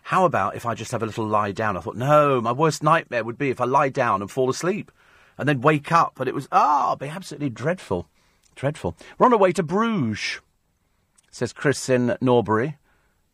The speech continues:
and Eddie and Sean, the Pomeranian, at Folkestone, waiting for the Channel Tunnel train.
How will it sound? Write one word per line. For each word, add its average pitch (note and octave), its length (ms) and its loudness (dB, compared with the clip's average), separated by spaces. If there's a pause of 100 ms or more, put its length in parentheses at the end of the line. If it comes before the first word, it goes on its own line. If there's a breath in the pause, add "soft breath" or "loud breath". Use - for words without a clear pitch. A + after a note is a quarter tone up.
and A2 200 -8
Eddie A#2+ 320 0
and G#2+ 140 -4
Sean, A#2+ 400 0
the G2+ 180 -2
Pomeranian, G#2 800 0
at C3 140 0
Folkestone, A#2 500 0
waiting B2 360 0
for A#2 80 -2
the A2 80 -6
Channel B2+ 380 0
Tunnel C3 340 -2
train. F2+ 360 0